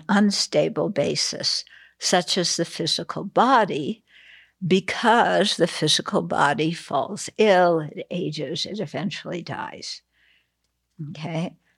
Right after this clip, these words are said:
So the s-, physical body is not something stable. It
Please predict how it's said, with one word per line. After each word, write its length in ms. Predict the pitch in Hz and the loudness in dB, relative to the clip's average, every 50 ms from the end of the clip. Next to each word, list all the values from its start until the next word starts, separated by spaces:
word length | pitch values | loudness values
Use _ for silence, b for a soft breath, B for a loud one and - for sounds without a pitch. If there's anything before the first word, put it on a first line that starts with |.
| _ _ | _ _
So 600 | - - - 180 170 165 160 160 - 208 226 - - | -10 0 2 4 4 4 4 2 -2 -4 -4 -6 -8
the 160 | 151 - - | -12 -14 -12
s-, 240 | 165 - - - - 139 | -12 -10 -10 -10 -12 -12
physical 560 | - - 175 - 202 202 202 214 208 - 208 196 | -12 -6 2 4 6 6 6 4 4 4 4 4
body 460 | 170 185 170 160 170 175 185 175 - | 6 4 6 6 6 4 2 2 2
is 200 | 151 151 - - | 0 -2 -2 0
not 280 | 156 156 160 165 - | 2 2 2 2 2
something 480 | - - - 143 135 - - - - - | 0 0 0 -2 -4 -6 -8 -12 -8 -6
stable. 640 | - - - - - - 156 - 202 - - - - - | -6 -6 -6 -6 -6 -6 -6 -8 -8 -8 -8 -8 -6 -4
It 280 | 214 190 147 - _ b | -2 -2 -2 -2 _ b